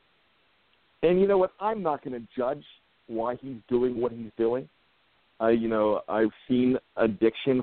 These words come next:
firsthand, um, in, uh, with relatives, with, with, uh, friends of friends, and I, I've seen what it does.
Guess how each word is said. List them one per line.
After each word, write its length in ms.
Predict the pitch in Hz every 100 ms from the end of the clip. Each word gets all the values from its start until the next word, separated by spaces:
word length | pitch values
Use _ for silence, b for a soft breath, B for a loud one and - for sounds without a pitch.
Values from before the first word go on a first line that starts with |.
| -
firsthand, 640 | 120 107 - 101 101 135 - _ _ _ b b _ -
um, 540 | 110 110 104 101 92 _ _ _ _ _ _ _ -
in, 260 | 113 110
uh, 340 | 107 101 101 95 - _ _ _ _ - - 110
with 180 | 117 98
relatives, 800 | 101 107 110 - 113 110 110 107 _
with, 400 | - 110 101 98 95 - _
with, 500 | 92 104 104 98 98
uh, 180 | 98 95 -
friends 240 | 107 110 107
of 100 | 104 -
friends, 400 | 107 107 110 - _ B B B -
and 220 | 110 110
I, 220 | - 110 110 - - -
I've 180 | 117 110 - -
seen 280 | 131 131 123
what 100 | 120
it 160 | 104
does. 340 | 107 104 113